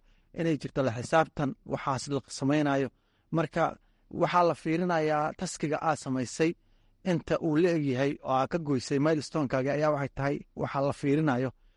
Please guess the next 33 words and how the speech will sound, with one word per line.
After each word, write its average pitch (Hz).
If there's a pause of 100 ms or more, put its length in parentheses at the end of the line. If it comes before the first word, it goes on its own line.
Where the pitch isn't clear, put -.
(180)
Laakiin 147
inta 190
aad 160
qorshaysay 135
lama 143
fiirinayo, 147
laakiin 143 (400)
waa 139
in 196 (120)
la 151
fiiriyaa 143
maxaa 143
qabatay 139
oo 127
kuu 156
qabsoomay. 127
Inkastoo 185
aan 160
la 151
dafiri 151
karin 160 (440)
in 185
dowladdu 165
riboorada 143
ay 139
soo 165
saaraysa 151
iyo 156
kan 185
adduunyada 160
ay 147
soo 170
saaraysa 151